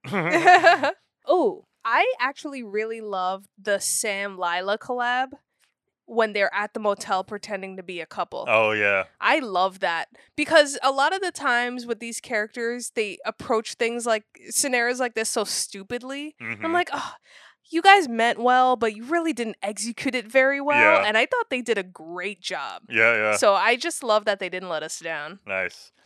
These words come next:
Speaker 1: Yeah, even, like, the way they figured out that Marion was there, like, I thought that was really smart, you know, like, it
Speaker 2: Mm-hmm.
Speaker 1: was, had to do with her note, she didn't flush the whole thing, so then they did, you know, like,
Speaker 2: Yeah.
Speaker 1: it wasn't just, like, some stupid, like, "Oh, look, it's her purse," you know, like, they actually thought about it.
Speaker 2: Yeah,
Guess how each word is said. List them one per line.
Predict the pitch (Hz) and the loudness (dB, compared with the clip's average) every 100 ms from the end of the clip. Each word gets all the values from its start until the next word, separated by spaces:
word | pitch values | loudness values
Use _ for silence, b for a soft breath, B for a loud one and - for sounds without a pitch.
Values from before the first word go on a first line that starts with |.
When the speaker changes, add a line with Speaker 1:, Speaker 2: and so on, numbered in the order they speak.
| - | -2
Speaker 1:
Yeah, | 120 113 | 4 4
even, | 139 226 | 4 -2
like, | 185 | -4
the | 147 | 0
way | 139 | 0
they | 117 | 0
figured | - 113 104 98 | -2 -2 0 2
out | 104 | 2
that | 101 | 0
Marion | 92 92 95 95 90 | -2 -2 0 -4 -6
was | 85 85 - 98 | -12 -14 -20 -8
there, | 90 85 92 110 110 | -4 -2 -2 -4 -4
like, | 95 | -4
I | 95 | -2
thought | 135 | -2
that | 107 | -4
was | 90 | -4
really | 90 | -8
smart, | - - 87 82 _ | -10 -10 -8 -8 _
you | 98 | -6
know, | 95 | -2
like, | 92 98 | -2 -4
it | |
Speaker 2:
Mm-hmm. | 95 | -6
Speaker 1:
was, | 95 | -8
had | 92 | -10
to | |
do | 95 | -10
with | 90 | -8
her | 92 | -10
note, | 90 123 117 117 _ b b | -6 -2 -2 -2 _ b b
she | - | -10
didn't | 101 95 | -8 -8
flush | - 98 | -6 -6
the | - | -8
whole | 90 90 | -8 -8
thing, | - 143 131 123 | -6 -4 -4 -6
so | 113 98 | -10 -10
then | 92 | -10
they | 92 101 | -10 -10
did, | 107 | -4
you | |
know, | 107 98 | -2 0
like, | 95 92 _ | -2 -4 _
Speaker 2:
Yeah. | 110 90 50 | -10 -8 -6
Speaker 1:
it | 110 | -2
wasn't | 117 117 113 | -2 -2 -4
just, | 104 107 | -6 -6
like, | 92 | -8
some | 95 | -12
stupid, | - - 98 98 90 | -16 -10 -8 -8 -8
like, | 87 85 _ _ _ _ _ _ _ _ | -8 -8 _ _ _ _ _ _ _ _
"Oh, | 196 220 | -6 -2
look, | 233 - | -2 -4
it's | - | -10
her | 156 | -8
purse," | 214 180 110 - | -4 -4 -6 -8
you | 113 | -6
know, | 104 110 107 | -4 -4 -6
like, | 104 101 | -10 -8
they | 101 | -6
actually | 98 - | -6 -8
thought | 92 92 | -10 -10
about | 90 90 98 | -10 -10 -10
it. | - _ | -14 _
Speaker 2:
Yeah, | 202 - | -12 -12